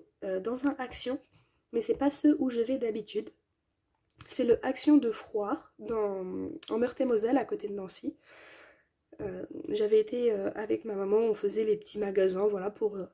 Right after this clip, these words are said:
pour s'occuper, pour passer un petit peu de temps après les courses. Et, euh, <clears throat> du coup, je suis tombée dessus.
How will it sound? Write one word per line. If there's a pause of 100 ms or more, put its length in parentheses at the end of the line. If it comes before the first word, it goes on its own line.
pour
s'occuper,
pour
passer
un
petit
peu
de
temps
après
les
courses. (640)
Et,
euh, (300)
<clears throat>
du
coup,
je
suis
tombée
dessus.